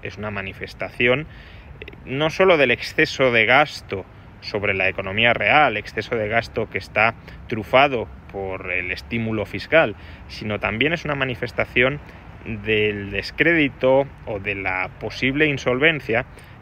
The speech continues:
de la deuda de algunos estados, eh,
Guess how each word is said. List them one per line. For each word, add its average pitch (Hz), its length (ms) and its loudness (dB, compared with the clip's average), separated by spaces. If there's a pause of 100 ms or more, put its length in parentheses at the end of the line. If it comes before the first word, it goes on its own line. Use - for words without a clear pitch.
de 101 380 -6
la 98 180 2
deuda 127 320 6
de 131 60 4
algunos 110 400 -2
estados, 107 680 -2 (120)
eh, 85 320 -12